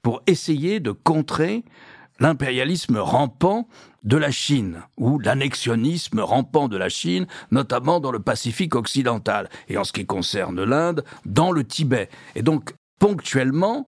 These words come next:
dans cette région-là, dans la région Asie, l'Inde est dans le camp des États-Unis. Elle était invitée au G sept, juste avant le sommet de l'otan. Alors l'Inde,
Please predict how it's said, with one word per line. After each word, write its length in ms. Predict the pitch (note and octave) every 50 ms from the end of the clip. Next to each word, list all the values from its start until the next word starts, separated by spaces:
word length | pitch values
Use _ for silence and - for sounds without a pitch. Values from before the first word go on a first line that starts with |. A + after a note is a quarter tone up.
| _ -
dans 220 | F#2+ F2+ D#3+ E3+
cette 260 | D#3+ - - C#3+ A#2
région-là, 880 | - - C3 C#3+ G2+ G#2 A#2+ C3 B2 A#2+ B2 D3 F#3+ A#3 C4+ C4+ - -
dans 180 | A#2+ G#2 G#2+
la 120 | A2 E2+ -
région 440 | G2+ A2+ G#2+ F2+ G2 A#2+ A#2+ - -
Asie, 500 | A2 - G#2+ G2 G#2 B2+ E3+ G#3+ E4+ - - - - - - - -
l'Inde 480 | A#2 C3+ D3+ E3+ A3 A#3+ G3+ E3 - - _ _ _ _
est 300 | E3 F#3+ A3 A3 - - _ _ _ -
dans 160 | - C#3+ D3+
le 80 | C#3
camp 400 | B2+ - - D#3+ D#3+ F#3 - A3 - - - - _ -
des 220 | - E3 D3+ D#3
États-Unis. 760 | E3 E3 F3+ D#3+ C3 D3 D3+ A#2+ F#2+ - - - - - - _ _ _ _ _ _ _ _ _ _ -
Elle 160 | G3 A3+ B3+
était 420 | C#4 C4+ G#3 E3 - G#3+ G#3+ G3+
invitée 640 | F#3 D#3 C#3 A#2 C#3+ D3+ - - B3+ C4 C4 A#3 G3+ -
au 160 | - D#3 D3+
G 160 | A#2 F#2+ A2 G2
sept, 560 | - - - - - - _ - - - - _ _ _ _ _
juste 340 | B2 G2+ E3+ G#3+ E3+ - D#3+
avant 280 | C3 B2+ B2 D#3 D3+
le 100 | C3+ A2+
sommet 380 | G2 - - A2+ G#2+ B2 C3+ B2+
de 100 | G2+ F#2+
l'otan. 340 | F2+ - - - - - - - _ _
Alors 260 | - A2 C3+ C#3 B2 A#2+
l'Inde, 400 | C3 D#3+ F3+ F#3+ F#3+ F#3+ E3+